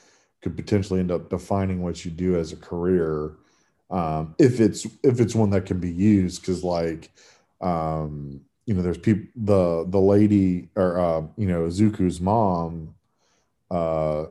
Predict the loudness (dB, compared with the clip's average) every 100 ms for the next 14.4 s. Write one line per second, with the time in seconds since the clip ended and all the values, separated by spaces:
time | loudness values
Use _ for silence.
0 | -4 -2 0 -4 0 2 2 0 0 2
1 | 2 2 0 -2 -2 -2 -4 -4 -2 -2
2 | -2 -2 -6 -10 -10 -6 -6 -6 -8 -14
3 | -20 _ _ _ _ _ _ -8 -6 -6
4 | -8 -12 -12 -10 -6 -6 -4 -2 -2 -2
5 | -4 -2 -2 0 -2 -4 -8 -8 -10 -14
6 | _ _ _ -10 -4 -2 0 -4 -6 -6
7 | -4 -4 -4 -6 -6 -10 _ _ _ -10
8 | -4 -2 -2 -6 -6 -2 -2 -2 -2 0
9 | -2 -2 0 2 2 0 -6 -2 0 2
10 | -2 -8 -16 -20 -4 0 2 0 -2 -6
11 | -14 -10 0 2 2 0 0 2 2 2
12 | 2 0 0 -6 -4 -4 -2 -4 -4 -4
13 | -2 -2 -4 -8 -16 _ _ -6 -6 -2
14 | 2 2 0